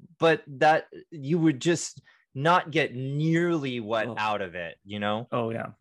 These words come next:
Speaker 2: It, it, I mean, so I read it, I read it over the course of a week, right? I
Speaker 1: Okay.
Speaker 2: think we both
Speaker 1: Mm-hmm.
Speaker 2: did 'cause we both
Speaker 1: Yeah.
Speaker 2: just finished up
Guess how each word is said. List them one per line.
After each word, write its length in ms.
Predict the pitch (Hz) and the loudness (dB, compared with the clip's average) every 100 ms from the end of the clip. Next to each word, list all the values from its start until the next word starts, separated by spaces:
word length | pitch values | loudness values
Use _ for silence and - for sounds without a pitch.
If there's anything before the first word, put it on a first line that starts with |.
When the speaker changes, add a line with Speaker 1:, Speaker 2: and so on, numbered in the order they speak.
| _ _ - | _ _ -2
Speaker 2:
It, 140 | 220 | 0
it, 160 | 202 196 | 2 2
I 80 | 165 | 2
mean, 200 | 190 170 | 0 -4
so 140 | 185 | -2
I 140 | 170 185 | 0 0
read 260 | 180 165 | -2 -4
it, 200 | 151 139 - _ _ _ _ _ _ _ _ _ _ _ _ - | -6 -8 -12 _ _ _ _ _ _ _ _ _ _ _ _ -4
I 100 | 170 | -2
read 260 | 175 190 | 0 0
it 120 | 180 | 0
over 200 | 170 160 | -2 -4
the 60 | 151 | -6
course 340 | 139 135 131 | -8 -8 -8
of 60 | 123 | -8
a 80 | 117 | -8
week, 240 | 107 - _ _ _ _ _ _ _ - | -8 -12 _ _ _ _ _ _ _ -8
right? 120 | 107 | -2
I 40 | 107 | 0
Speaker 1:
Okay. 40 | |
Speaker 2:
think 100 | 127 | 0
we 60 | 127 | -4
both 260 | - 113 | -2 -2
Speaker 1:
Mm-hmm. 120 | 123 113 | -2 -6
Speaker 2:
did 120 | 101 | -6
'cause 120 | 107 | -6
we 100 | 117 | -6
both 240 | 107 123 120 | -2 0 2
Speaker 1:
Yeah. 80 | |
Speaker 2:
just 200 | 95 117 | 0 -2
finished 400 | - 117 117 - | -6 -6 -6 -4
up 240 | 113 107 | -2 -2